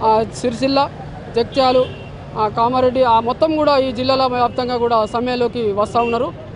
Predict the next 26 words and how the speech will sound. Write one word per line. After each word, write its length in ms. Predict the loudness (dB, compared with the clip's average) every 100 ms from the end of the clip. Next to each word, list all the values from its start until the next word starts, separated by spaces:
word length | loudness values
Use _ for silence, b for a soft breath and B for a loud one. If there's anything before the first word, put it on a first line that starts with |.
| -8 -4
మేమేమంటున్నామంటే 960 | -2 -2 -2 -2 -2 -2 0 2 2
వీళ్ళకు 360 | 2 0 -2 -2
ప్ర-, 480 | -4 -6 -10 -6 0
పాపం 300 | 0 0 -6
అసలుకే 580 | -2 0 2 4 4 2 -10 -12 -8
ఇప్పుడు 220 | -2 0
నిత్యావసరాలు 840 | 0 2 2 2 -2 -4 -10 -8 0
ధరలు 220 | 2 2
పెరిగిపోయినాయి. 500 | 2 0 0 0 -2 -10 -14 -14 -14 -8 -6
ఆ, 80 |
కొందామంటే 680 | -2 0 2 2 2 4 6
ఏం 240 | 4 0 -4 -4
రావడం 300 | 2 4 4
లేదు. 240 | 2 2 0
వాళ్ళ 200 | -2 -2
జీ-, 400 | -4 -6 -8 -6
ఒక 220 | -2 0
జీతం 340 | 0 0 0 2
మీద 260 | 2 0 0 -8 -14 -4 0
ఐదు 140 | 2
వేల 160 | 2 2
రూపాయలు 540 | 2 4 4 4 0 -6 -6 0
ఆ 100 | 2
జీతాలు 560 | 2 2 2 2 0 -6 -12 -14 -14 -6 0
అడుగుతూ 300 | 0 2 2
ఉన్నారు. 380 | 2 0 -2